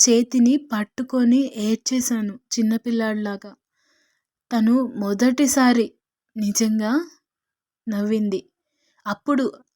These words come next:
అమ్మ గోడ మీద ఫోటోలా కాదు, నా జీవితానికి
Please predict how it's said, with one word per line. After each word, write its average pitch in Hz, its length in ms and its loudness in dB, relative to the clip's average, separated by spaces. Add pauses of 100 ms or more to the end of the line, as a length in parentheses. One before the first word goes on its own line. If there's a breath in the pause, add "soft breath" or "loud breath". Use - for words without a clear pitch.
అమ్మ 233 300 2
గోడ 233 400 2
మీద 269 300 2
ఫోటోలా 285 580 2
కాదు, 233 520 -2 (2000)
నా 214 180 -2
జీవితానికి 247 840 2